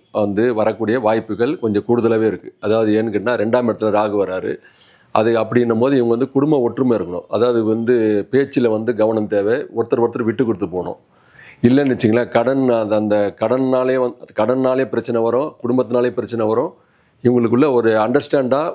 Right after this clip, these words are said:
வா-, கடன் வாங்கினா கூட இவங்களுக்கு ஒ-, இவங்களுக்குள்ள அட்ஜஸ்ட்மெண்ட் பண்ணி தான் பா-,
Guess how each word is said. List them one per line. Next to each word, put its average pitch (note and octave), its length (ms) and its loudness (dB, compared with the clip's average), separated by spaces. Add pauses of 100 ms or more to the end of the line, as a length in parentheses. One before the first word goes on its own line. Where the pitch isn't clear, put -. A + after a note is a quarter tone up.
வா-, A2 140 -2
கடன் C3 260 0
வாங்கினா B2+ 280 0
கூட C#3 140 -2
இவங்களுக்கு B2 380 -2
ஒ-, A#2+ 120 0
இவங்களுக்குள்ள B2 680 0
அட்ஜஸ்ட்மெண்ட் B2 440 -2
பண்ணி A#2+ 240 0
தான் B2+ 140 -2
பா-, G#2+ 140 -6